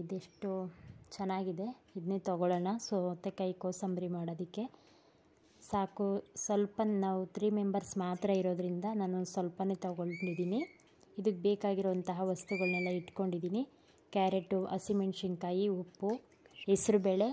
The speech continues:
ಕೊತ್ತಂಬರಿ ಮತ್ತು ಒಂದು ಐದಾರು ಸ್ಪೂನಷ್ಟು ತೆಂಗಿನಕಾಯಿ ತುರಿ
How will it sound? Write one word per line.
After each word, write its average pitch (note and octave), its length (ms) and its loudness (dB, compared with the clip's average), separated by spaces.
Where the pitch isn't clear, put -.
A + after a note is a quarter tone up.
ಕೊತ್ತಂಬರಿ F#3+ 540 2
ಮತ್ತು G3+ 240 0
ಒಂದು G3+ 520 4
ಐದಾರು G3+ 320 4
ಸ್ಪೂನಷ್ಟು G3 460 0
ತೆಂಗಿನಕಾಯಿ F#3+ 560 2
ತುರಿ G3+ 220 0